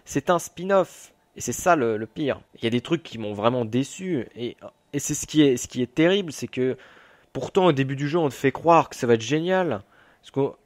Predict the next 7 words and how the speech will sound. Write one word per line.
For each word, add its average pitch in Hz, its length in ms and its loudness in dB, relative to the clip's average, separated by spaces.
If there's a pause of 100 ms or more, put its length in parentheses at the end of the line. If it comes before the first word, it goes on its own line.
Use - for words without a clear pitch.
(320)
au 131 80 -2
début, 139 320 0
voilà, 147 420 4
on 131 100 -6
te, 147 340 -2 (580)
on 120 160 -8
te, 123 280 -2